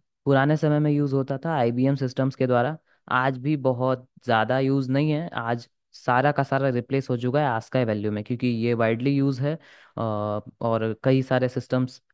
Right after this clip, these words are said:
ASCII वैल्यू ही यूज़ करते हैं, इसलिए ईबीसी डीआईसी का यूज़ जो है वो बहुत ही कम होने लगा है। दोनों के दोनों सिमिलर ही हैं। तो छोटा सा ही टॉपिक था।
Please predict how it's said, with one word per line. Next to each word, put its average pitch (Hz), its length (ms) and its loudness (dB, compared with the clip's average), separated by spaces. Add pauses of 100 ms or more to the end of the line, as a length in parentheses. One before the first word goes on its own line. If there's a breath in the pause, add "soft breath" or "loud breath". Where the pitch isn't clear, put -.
ASCII 120 320 0
वैल्यू 135 260 2
ही 139 220 0
यूज़ 156 260 0
करते 131 280 -2
हैं, 143 180 -6 (180 soft breath)
इसलिए 151 320 0
ईबीसी 147 540 2
डीआईसी 127 460 2
का 127 100 -2
यूज़ 117 380 -2
जो 113 160 -2
है 131 140 0
वो 123 280 0
बहुत 120 400 0
ही 156 200 -2
कम 151 140 6
होने 110 280 0
लगा 107 200 -4
है। 180 160 -8 (300 soft breath)
दोनों 127 260 4
के 143 120 2
दोनों 143 260 2
सिमिलर 139 440 2
ही 117 160 -4
हैं। 101 200 -14 (880)
तो 113 480 0 (460)
छोटा 147 240 4
सा 170 120 4
ही 170 80 6
टॉपिक 151 380 2
था। 143 120 -6